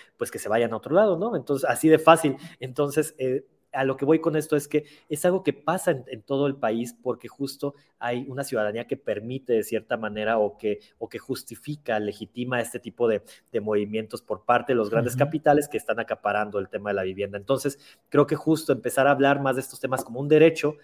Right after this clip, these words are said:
Speaker 1: a la vivienda puede generar que haya, pues, más exigencia a los gobiernos para mejores políticas de vivienda y de regulación de, de la vivienda.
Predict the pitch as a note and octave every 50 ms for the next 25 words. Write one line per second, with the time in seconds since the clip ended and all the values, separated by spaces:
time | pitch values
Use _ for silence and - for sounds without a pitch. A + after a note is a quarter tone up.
0 | _ _ - A#2 A2+ A2+ A2 A2 G#2+ A#2+ C3 C3 B2+ D3 C#3+ - - B2+ B2 A#2
1 | G#2+ - B2+ A2+ G#2+ G#2+ G#2+ A2 A2 - - A2 G#2+ A2 A2+ - - G#2 F#2+ A2+
2 | A2 G#2+ - - _ _ - _ _ - G#2+ - - - A2+ - - C3+ C3+ C3
3 | - C3+ B2+ A#2+ G#2+ G#2+ A2 G#2 A#2 B2 A#2 - B2+ - - - G#2+ G#2 G2+ G2+
4 | G2 - - A2+ A2 A2+ A2+ - - - _ _ _ _ - G#2 G#2 G#2+ G#2+ -
5 | A2+ - A2+ G#2+ F#2+ G#2 G2+ G2+ G2 A#2+ C3 C3+ C3 A#2 G#2+ G2+ G2 G2 G2 F#2
6 | G2+ F#2+ F#2+ - - G#2 G2 G2 G2+ G2+ - - G2 G2 F#2 F#2 F#2 F#2+ F#2 F#2
7 | F#2+ G2 G2 F#2 F#2